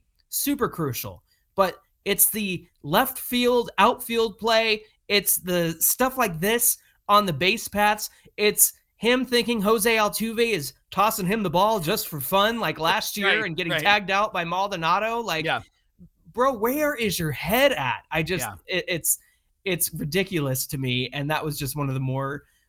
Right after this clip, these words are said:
Speaker 1: uh, improbable things I think I've seen, uh, so far this season. But Taylor,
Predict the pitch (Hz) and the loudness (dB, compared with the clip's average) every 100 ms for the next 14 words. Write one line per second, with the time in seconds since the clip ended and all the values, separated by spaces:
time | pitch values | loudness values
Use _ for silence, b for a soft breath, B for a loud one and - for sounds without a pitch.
0 | _ 139 127 127 127 - _ _ _ _ | _ -6 -4 -4 -6 -10 _ _ _ _
1 | _ _ _ 226 214 - 233 240 226 175 | _ _ _ -4 -4 2 4 4 2 2
2 | 156 180 135 120 123 - 143 131 131 117 | 2 2 -2 -2 -8 -6 -6 -4 -4 -6
3 | 120 - 147 123 107 113 - - 139 127 | -6 -6 -4 -4 -6 -10 -14 -10 -6 -2
4 | 151 139 143 127 123 - 139 123 120 117 | -2 -2 -2 -2 -4 -4 -4 -4 -6 -6
5 | 123 - b b b - 202 208 202 196 | -10 -12 b b b -2 2 4 2 0